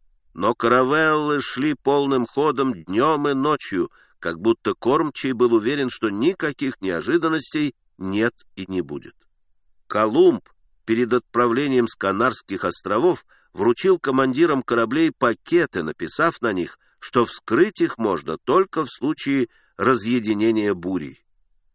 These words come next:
Там сказано по Касасу, чтобы при отдалении судов на семьсот лиг от Канарских островов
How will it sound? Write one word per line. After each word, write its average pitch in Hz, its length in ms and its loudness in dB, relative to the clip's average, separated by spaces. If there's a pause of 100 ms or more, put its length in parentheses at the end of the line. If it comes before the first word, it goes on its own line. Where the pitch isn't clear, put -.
(100)
Там 147 220 2
сказано 120 640 0
по 101 160 -6
Касасу, 113 720 -6 (320)
чтобы 117 500 2
при 123 260 -2
отдалении 123 640 0
судов 117 520 2
на 107 120 0
семьсот 110 560 -4
лиг 113 380 -4
от 92 180 -4
Канарских 95 720 -4
островов 117 600 -2